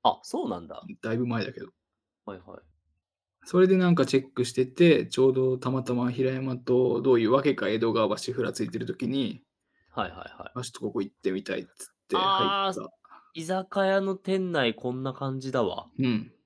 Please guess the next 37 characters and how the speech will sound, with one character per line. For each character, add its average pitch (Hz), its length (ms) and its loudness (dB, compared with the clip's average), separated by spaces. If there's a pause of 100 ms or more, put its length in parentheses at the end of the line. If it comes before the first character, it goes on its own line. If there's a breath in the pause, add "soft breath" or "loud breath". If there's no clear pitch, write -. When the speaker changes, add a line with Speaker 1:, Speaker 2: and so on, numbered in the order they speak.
(240)
Speaker 1:
そ 143 60 0
う、 131 40 -2
そ 139 100 -2
う、 127 40 -2
そ 139 120 -2
う、 - 20 0
そ 127 120 -6
う、 - 20 -2
そ 120 140 -4
う、 113 40 -4
そ 117 100 -6
う、 110 40 -6
そ 107 180 0
う、 - 80 -10
こ - 60 -16
う - 40 2
い - 20 4
う 110 40 -8
感 117 100 -4
じ 107 60 -6
だ 110 40 -4
っ - 20 -6
た、 - 80 -8
こ 95 80 -8
う - 40 -6
い - 20 -6
う - 20 -6
感 95 100 -4
じ 90 40 -14
だ 90 60 -6
っ - 40 -16
た。 - 160 -12
Speaker 2:
そ - 180 -10
う、 - 160 -12
こ - 120 -16
こ 120 160 2
で 113 320 0